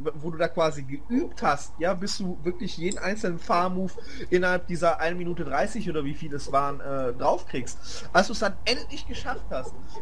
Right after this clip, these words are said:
und du bist dann auf den Schulhof gekommen am nächsten Morgen, dann warst du der King. Dann warst du das King und sowas gibt's heute nur noch eher selten in Spielen, finde ich. Ähm,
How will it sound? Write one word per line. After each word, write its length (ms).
und 120
du 80
bist 200
dann 100
auf 100
den 160
Schulhof 520
gekommen 360
am 120
nächsten 300
Morgen, 260
dann 200
warst 300
du 80
der 160
King. 560
Dann 160
warst 240
du 40
das 180
King 180
und 120
sowas 280
gibt's 280
heute 340
nur 140
noch 260
eher 220
selten 420
in 120
Spielen, 440
finde 340
ich. 280
Ähm, 400